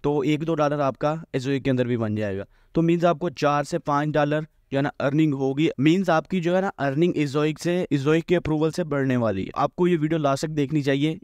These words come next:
ये थोड़ा सा प्रोसेस लंबा हो सकता है, लेंथी हो सकता है। आपने जो है ना वीडियो को लास्ट तक देखें तभी आपको पता चलेगा कि कैसे हमने अप्लाई करना है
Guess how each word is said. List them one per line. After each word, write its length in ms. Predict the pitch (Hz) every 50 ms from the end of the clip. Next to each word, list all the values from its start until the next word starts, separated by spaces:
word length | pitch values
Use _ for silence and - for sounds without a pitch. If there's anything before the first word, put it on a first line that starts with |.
| -
ये 80 | 135 147
थोड़ा 260 | - 147 147 151 156
सा 140 | 151 165 156
प्रोसेस 480 | 127 - 131 131 135 - 147 143 -
लंबा 280 | 131 123 123 123 123 151
हो 140 | 147 139 131
सकता 260 | 120 127 123 - 156
है, 60 | 147
लेंथी 380 | 139 131 131 127 127 - - 151
हो 120 | 156 143
सकता 260 | 127 131 117 117 143
है। 60 | 147 151 _ _ _ _ _ -
आपने 360 | 139 143 147 156 160 160 160 151 _ -
जो 100 | - 131
है 60 | 135 135
ना 220 | 139 143 143 - -
वीडियो 180 | 135 139 160
को 80 | 143 156
लास्ट 340 | 147 135 135 131 123 - -
तक 100 | 165 151
देखें 380 | 147 143 135 - - 156 151
तभी 320 | 139 - - 147 147 165 165
आपको 240 | 156 143 120 - 143
पता 200 | 131 135 139 139
चलेगा 420 | - 131 131 135 139 147 151 151 _ _ _ _ _ _ -
कि 80 | 147
कैसे 360 | 135 - 139 135 131 - - 156
हमने 320 | 143 139 131 131 135 139
अप्लाई 360 | 135 123 - 123 127 127 131
करना 300 | 123 - 131 127 131 135
है 80 | 143